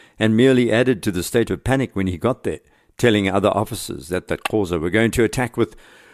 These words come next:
the whole of their united strength. This is when he concocted the self-destructive plan of abandoning Grahamstown itself. By the first of January eighteen thirty-five,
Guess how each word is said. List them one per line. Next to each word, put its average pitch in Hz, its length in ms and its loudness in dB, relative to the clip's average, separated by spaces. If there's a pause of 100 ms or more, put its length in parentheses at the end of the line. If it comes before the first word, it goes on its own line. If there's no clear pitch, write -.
(120)
the 247 140 4
whole 262 500 4
of 170 120 0
their 208 180 4
united 196 560 0
strength. - 560 -8 (720)
This 233 160 2
is 214 140 0
when 139 160 4
he 123 100 2
concocted 127 640 -2
the 107 100 -2
self-destructive - 960 -6
plan 90 320 -4
of 98 100 -4
abandoning 113 760 0
Grahamstown 110 580 0
itself. 156 480 -8 (520)
By 117 120 2
the 110 80 4
first 160 320 4
of 123 80 -2
January 117 460 4
eighteen 107 260 2
thirty-five, 90 720 -2